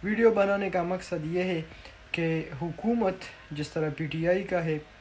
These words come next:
और पीटीआई का सपोर्टर हूँ, हुकूमत ने ये वादे किए थे कि हम जो है ना, स्पोर्ट्स को एक अलग मकाम तक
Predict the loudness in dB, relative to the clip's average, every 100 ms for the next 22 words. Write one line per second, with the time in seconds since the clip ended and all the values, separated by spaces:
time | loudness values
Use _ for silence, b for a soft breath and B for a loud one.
0 | -8 -6 -4 -4 0 0 0 -4 -4 -2
1 | 0 0 -2 -2 -6 B B B B B
2 | B -4 2 6 6 8 6 8 6 6
3 | 4 4 0 2 2 4 0 0 0 -2
4 | -2 -2 -4 -6 -6 -2 -2 -2 -8 -8
5 | -6 -6 -8 -14 -6 -2 -2 -2 -4 -4
6 | -2 -2 -2 -8